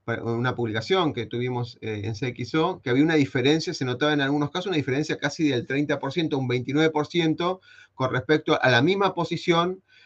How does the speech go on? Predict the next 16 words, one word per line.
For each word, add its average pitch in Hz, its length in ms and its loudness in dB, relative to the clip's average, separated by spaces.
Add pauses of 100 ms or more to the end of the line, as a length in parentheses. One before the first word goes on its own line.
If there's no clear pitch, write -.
(140)
y 131 380 4
a 123 80 6
la 123 140 4
misma, 131 920 2
a - 120 -4
la 117 100 2
misma 156 220 2
función 156 480 0
dentro 139 260 0
de 135 60 -2
una 135 120 -2
organización, 123 440 -4
que 117 80 -12
las 123 80 -2
mujeres 151 400 0
cobraban 147 680 0